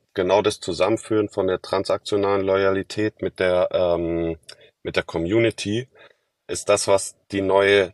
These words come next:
also Generation Z und Generation Alpha braucht. Ähm,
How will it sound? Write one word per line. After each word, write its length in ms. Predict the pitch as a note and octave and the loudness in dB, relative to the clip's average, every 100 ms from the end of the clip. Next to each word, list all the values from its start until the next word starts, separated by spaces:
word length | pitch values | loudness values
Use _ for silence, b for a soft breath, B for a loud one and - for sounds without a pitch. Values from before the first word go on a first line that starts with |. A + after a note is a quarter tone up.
| - | -6
also 220 | F#2+ F#2 | -4 -2
Generation 640 | F2+ G2 F#2 F2+ F2 F2+ | 0 0 2 0 -2 -6
Z 300 | - G2+ - | -4 -4 -4
und 80 | F2 | -4
Generation 580 | F2+ F#2 F2 F2 - E2 | -4 -2 -2 -2 -4 -2
Alpha 560 | E2+ F#2 - F#2+ E2+ - _ _ _ _ _ _ - | 2 2 4 4 4 0 _ _ _ _ _ _ -6
braucht. 520 | E2+ E2+ D#2+ - - | 0 2 0 -6 -10
Ähm, 800 | D#2+ E2+ E2+ E2+ F2+ F2 E2+ | -6 -4 -4 -4 -4 -6 -6